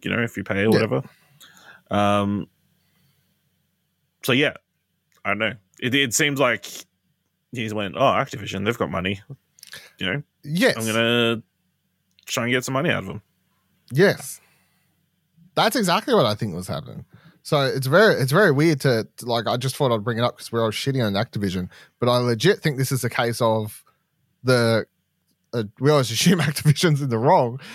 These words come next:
Speaker 2: but this is actually a case of maybe the company can be right every now and then. <laughs> Like, 'cause,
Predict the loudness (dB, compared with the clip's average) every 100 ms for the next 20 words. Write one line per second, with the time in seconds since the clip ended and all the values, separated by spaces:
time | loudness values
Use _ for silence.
0 | -10 -4 2 4 4 4 2 2 0 4
1 | 4 4 2 _ _ _ _ _ _ _
2 | _ _ _ _ _ 2 2 2 0 2
3 | 0 0 0 0 0 2 2 4 4 2
4 | 0 0 0 0 0 -2 -4 -4 0 4
5 | 4 6 4 4 4 4 2 0 -10 -16
6 | -14 -12 -10 -10 -6 2 4 4 -2